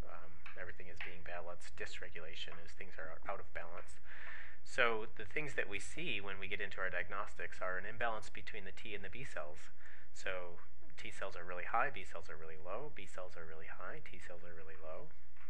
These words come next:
or some fashion of that. We don't have a balanced immune response. We have a lack of normal, uh, suppression,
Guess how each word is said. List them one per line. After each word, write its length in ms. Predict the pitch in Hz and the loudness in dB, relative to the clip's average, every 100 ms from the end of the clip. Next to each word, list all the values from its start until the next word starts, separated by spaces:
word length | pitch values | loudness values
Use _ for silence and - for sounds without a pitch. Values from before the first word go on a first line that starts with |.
| - | 0
or 120 | 90 90 | 0 0
some 340 | - 92 92 - | 0 0 0 0
fashion 320 | 82 85 82 | 0 0 0
of 80 | 80 | 0
that. 240 | 127 92 - - - - - - - - - | 0 0 0 0 0 0 0 0 0 0 0
We 80 | 104 | 0
don't 140 | 101 | 0
have 140 | 104 | 0
a 120 | 87 - - | 0 0 0
balanced 460 | 101 101 98 98 98 | 2 2 0 0 0
immune 280 | 95 92 | 0 0
response. 640 | 82 76 - 69 67 - - - - - - - | 0 0 0 0 0 0 2 2 2 2 2 2
We 80 | 107 | 0
have 100 | 101 | 0
a 160 | 92 92 | 0 2
lack 280 | 113 127 | 2 2
of 180 | 123 101 | 0 0
normal, 440 | 101 101 104 104 - - - | 0 0 0 0 0 0 0
uh, 200 | 98 90 | 0 0
suppression, 680 | 90 - - 214 - 55 - | 0 0 0 0 0 0 0